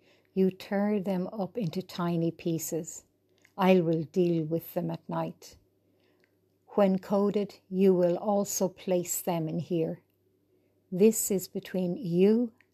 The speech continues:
and I. No one else must know. I will never involve anyone else. No one else ever." The girls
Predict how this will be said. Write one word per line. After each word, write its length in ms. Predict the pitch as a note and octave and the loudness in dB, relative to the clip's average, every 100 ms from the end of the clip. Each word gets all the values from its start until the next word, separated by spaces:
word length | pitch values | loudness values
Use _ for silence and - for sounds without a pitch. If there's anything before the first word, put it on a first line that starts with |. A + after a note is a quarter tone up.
| - | -6
and 180 | G#3 | -2
I. 380 | F#3 D#3+ D3+ E3+ _ _ _ _ - | 0 0 -2 -6 _ _ _ _ -2
No 240 | F3+ G#3+ | 4 4
one 220 | A3+ G#3+ - | 4 0 -4
else 500 | G#3+ F#3+ F#3+ - - - _ - | -6 -4 -6 -10 -16 -16 _ -4
must 500 | F#3 F#3 F3 - F3 | 0 2 0 -4 -4
know. 320 | E3+ E3+ F3+ _ _ _ _ _ _ _ _ | -4 -4 -6 _ _ _ _ _ _ _ _
I 160 | G#3+ G3+ | 2 4
will 140 | F#3 | 6
never 540 | F#3 F#3 F#3+ G#3 G3+ F3+ | 6 6 6 4 2 -2
involve 720 | F#3+ F#3 F3 F3+ E3+ E3+ E3 - | -2 -4 0 2 2 0 -4 -8
anyone 420 | G#3 F3+ F3 E3+ | -4 0 0 0
else. 480 | E3+ D#3+ - - - _ _ _ _ _ _ _ | -2 -4 -8 -12 -12 _ _ _ _ _ _ _
No 400 | - F#3 G3 G#3+ | 0 4 6 6
one 300 | G#3 G3+ A3 - _ _ _ _ - | 2 0 -2 -6 _ _ _ _ -4
else 480 | F#3 F#3 - - - _ | -4 -4 -8 -12 -12 _
ever." 420 | G3 F3+ E3 E3+ - _ _ _ _ _ _ _ _ _ _ _ _ _ _ _ _ _ _ _ _ _ _ _ _ _ _ _ _ _ - | -2 0 0 -4 -10 _ _ _ _ _ _ _ _ _ _ _ _ _ _ _ _ _ _ _ _ _ _ _ _ _ _ _ _ _ -2
The 100 | G#3 | 2
girls 680 | A3+ A#3+ A#3+ A#3 - - | 4 4 4 0 -4 -14